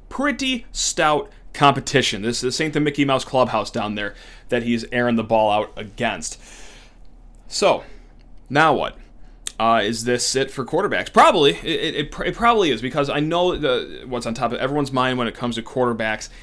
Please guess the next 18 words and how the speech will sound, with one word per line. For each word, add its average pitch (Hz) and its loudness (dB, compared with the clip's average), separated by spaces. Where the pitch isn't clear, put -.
in 139 0
the 139 0
twenty 127 -6
twenty-three 113 -6
class. 110 -4
We 135 0
all 165 6
gravitate, 131 2
myself 277 2
too, 110 -4
to 139 2
Dante 139 0
Moore 120 -2
out 120 2
of 117 -2
Detroit, 117 -4
the 113 -8
five-star 143 0